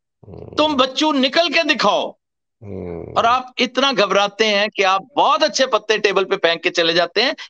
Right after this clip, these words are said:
Speaker 2: ये,
Speaker 1: हम्म।
Speaker 2: ये इस खेल का तकाजा है, इसी को हुक्म-,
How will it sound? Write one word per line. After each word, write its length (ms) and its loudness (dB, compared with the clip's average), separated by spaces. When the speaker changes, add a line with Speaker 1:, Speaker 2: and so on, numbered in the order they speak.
Speaker 2:
ये, 340 2
Speaker 1:
हम्म। 200 -14
Speaker 2:
ये 320 0
इस 240 -2
खेल 420 0
का 300 -2
तकाजा 480 2
है, 360 0
इसी 280 0
को 200 2
हुक्म-, 380 0